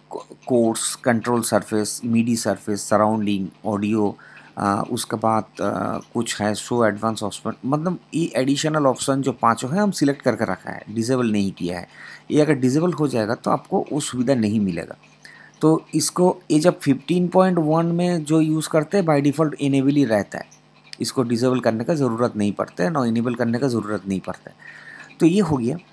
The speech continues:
पहले हम लोगों को इसको जानना पड़ेगा ये बीट कितना में है। बहुत सारे लोग हैं जो,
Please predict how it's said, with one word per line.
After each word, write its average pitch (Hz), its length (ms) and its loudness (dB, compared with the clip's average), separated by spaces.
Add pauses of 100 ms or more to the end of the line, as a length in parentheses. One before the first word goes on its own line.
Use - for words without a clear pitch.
(260)
पहले 156 240 4
हम 151 220 2
लोगों 156 220 2
को 190 240 -4 (120)
इसको 151 240 -2
जानना 120 340 -2
पड़ेगा 160 300 0
ये 175 220 0
बीट 156 380 -2 (260)
कितना 165 300 2
में 113 140 2
है। 90 220 -2 (100)
बहुत 196 280 0
सारे 202 140 6
लोग 180 240 4
हैं 180 140 4
जो, 165 260 2